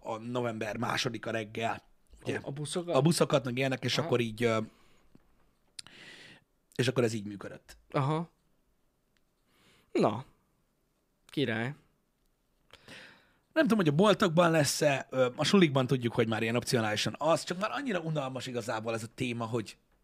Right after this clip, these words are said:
Speaker 1: hogy félelmetes. Tehát, hogy így... Nem, de,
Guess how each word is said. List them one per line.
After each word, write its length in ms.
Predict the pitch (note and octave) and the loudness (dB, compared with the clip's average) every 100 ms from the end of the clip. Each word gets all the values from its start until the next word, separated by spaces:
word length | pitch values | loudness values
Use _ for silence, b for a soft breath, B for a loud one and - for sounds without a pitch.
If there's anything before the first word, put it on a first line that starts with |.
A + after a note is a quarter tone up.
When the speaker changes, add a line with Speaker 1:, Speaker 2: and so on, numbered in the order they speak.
| _ _ _ - | _ _ _ -20
Speaker 1:
hogy 140 | C3 | -12
félelmetes. 720 | - A2 G2+ G2 - - - _ | -10 -10 -12 -18 -20 -20 -20 _
Tehát, 160 | - B2+ | -20 -16
hogy 100 | D3 | -12
így... 220 | D#3 D3 _ _ _ _ _ _ _ _ _ _ b b b b | -12 -12 _ _ _ _ _ _ _ _ _ _ b b b b
Nem, 260 | F#3+ G3 | -6 -4
de, 120 | E3 | -6